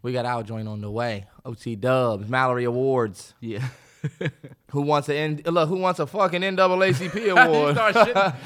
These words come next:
Speaker 2: you
Speaker 1: <laughs> Start
Speaker 2: start shitting.
Speaker 1: shitting on 'em?
Speaker 2: <laughs>
Speaker 1: Who wants a fucking image? Look, that's how we do.
Speaker 2: That is true.
Speaker 1: And we wouldn't do
Speaker 2: And,
Speaker 1: that.
Speaker 2: and we wouldn't do
Speaker 1: We
Speaker 2: that.
Speaker 1: would not do that. If
Speaker 2: Nope.
Speaker 1: I had my own award show, we would be front and center at the Image Awards.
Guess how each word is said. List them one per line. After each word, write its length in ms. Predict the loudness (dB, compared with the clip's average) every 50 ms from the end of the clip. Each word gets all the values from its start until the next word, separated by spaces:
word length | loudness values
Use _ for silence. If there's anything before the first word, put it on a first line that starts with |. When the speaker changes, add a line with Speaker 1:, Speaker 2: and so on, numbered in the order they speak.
| -16 -14 -10 -8
Speaker 2:
you 100 | -6 0
Speaker 1:
<laughs> 0 |
Start 300 | 4 8 8 8 8 6
Speaker 2:
start 0 |
shitting. 320 | 4 2 4 4 4 4
Speaker 1:
shitting 80 | 2 4 4
on 180 | 4 6 4 4 2 0 -2 -6
'em? 80 | -10 -12 -12 -20 -20
Speaker 2:
<laughs> 220 | -20 -20 -18 -16
Speaker 1:
Who 100 | -10 -4
wants 260 | 0 0 0 0 0
a 80 | -2 -2
fucking 420 | -2 -2 0 0 0 0 -2 -2
image? 280 | -2 -2 -2 -2 -4 -2
Look, 120 | -2 -2 -2
that's 120 | -2 -2 0
how 160 | 0 0 2
we 220 | 2 0 -2 0
do. 300 | 0 0 0 0 -2 -6 -10 _ _ _ _ _ _ _ _ _ -14 -10
Speaker 2:
That 180 | -8 -8 -6
is 180 | -6 -6 -6 -6
true. 220 | -8 -10 -10 -10 -12 _ _ _ _
Speaker 1:
And 100 | -8 -4
we 80 | -2 0
wouldn't 240 | 2 2 2 4 4
do 60 | 4
Speaker 2:
And, 80 | 4 4
Speaker 1:
that. 100 | 2 2 0
Speaker 2:
and 80 | -2
we 80 | -4 -4
wouldn't 200 | -4 -4 -4 -2
do 60 | -2
Speaker 1:
We 40 | 0
Speaker 2:
that. 40 | 0
Speaker 1:
would 80 | 2 2
not 200 | 2 2 2 2
do 140 | 0 0
that. 220 | 0 0 -2 -6 -10 -20 -20 _ _ _
If 120 | -6 -4 0
Speaker 2:
Nope. 80 | 4 4
Speaker 1:
I 80 | 4
had 160 | 6 4 4 4
my 160 | 2 2 2
own 420 | 2 0 2 0 -2 -2 -2 -2
award 380 | -2 -2 0 0 0 0 0 -2
show, 140 | -2 -4 -4
we 80 | -2 -4
would 100 | -6 -6
be 80 | -6 -8
front 260 | -4 -2 -2 -2 -2
and 80 | -4
center 180 | -6 -4 -2 0
at 100 | 0 0
the 100 | -2 -4
Image 220 | -4 -4 -6 -6
Awards. 520 | -6 -8 -8 -8 -10 -10 -14 -16 -20 -20